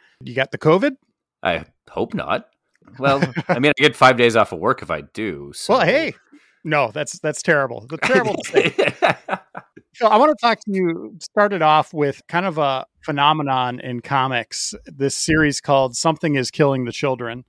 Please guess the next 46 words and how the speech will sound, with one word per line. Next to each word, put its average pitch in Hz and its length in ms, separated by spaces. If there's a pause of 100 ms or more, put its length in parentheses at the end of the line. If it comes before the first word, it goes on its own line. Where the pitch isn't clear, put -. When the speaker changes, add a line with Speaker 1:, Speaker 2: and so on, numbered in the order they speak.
Speaker 2:
Yeah. 80 360 (480)
Speaker 1:
It's - 180
on 202 240
hiatus 170 580
right 143 200
now. 123 440 (120)
They've 143 340
released 151 400
twenty 180 320
issues, 147 540
and 139 160
we 139 80
have 139 180
a, 135 220
a 135 360
kind 156 200
of 131 60
the 135 60
supplemental 151 680
series, 143 440 (140)
a - 80
side 180 320
story 160 340
series 139 460
called 131 240
House 147 240
of 139 60
Slaughter 131 360
running 123 300
right 120 220
now. 117 320 (240)
But 170 100
I've 247 160
never 285 240
seen 233 240
anything 190 420
like 139 280
this, 127 480
and 160 80
it's 170 160
not 226 180
about 226 200
the - 60
story 185 400
or 143 220
art, 175 500